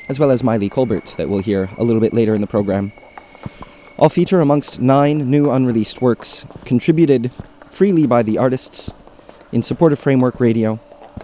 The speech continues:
They all appear on issue number four of our Framework Seasonal Fundraising C D release series.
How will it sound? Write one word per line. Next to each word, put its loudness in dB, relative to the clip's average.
They 0
all 4
appear 0
on -2
issue 0
number 0
four 0
of -2
our 0
Framework -2
Seasonal -2
Fundraising 0
C -4
D 0
release -2
series. -4